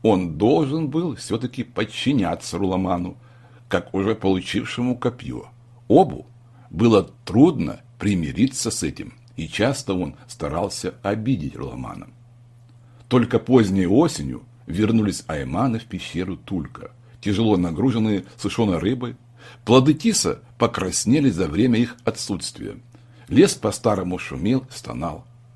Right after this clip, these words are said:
А солнце, хотя еще светило и ярко, но грело мало. Однажды молодежь упражнялась перед входом в пещеру в стрельбе из лука.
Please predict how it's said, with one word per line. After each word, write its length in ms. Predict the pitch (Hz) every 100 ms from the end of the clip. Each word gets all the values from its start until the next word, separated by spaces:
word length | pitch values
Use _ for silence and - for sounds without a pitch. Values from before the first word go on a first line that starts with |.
| - -
А 120 | 117
солнце, 460 | - 220 202 -
хотя 260 | 92 127 139
еще 280 | 120 113 104
светило 560 | - 82 82 160 196
и 100 | 175
ярко, 640 | 117 80 117 175 170 160 156 -
но 220 | 76 78
грело 380 | 76 90 110 123
мало. 500 | 98 69 52 - - - - - - - - - - - - - -
Однажды 560 | 104 101 185 151 104
молодежь 560 | 107 107 113 123 190 - - - - - -
упражнялась 880 | 117 - 95 90 85 139 143 135
перед 260 | - 107 101 -
входом 420 | - - 113 101 90
в 60 |
пещеру 640 | - 73 - - 156 151 -
в 60 | -
стрельбе 520 | - 76 71 76 117
из 320 | - 123 80
лука. 400 | 80 65 - -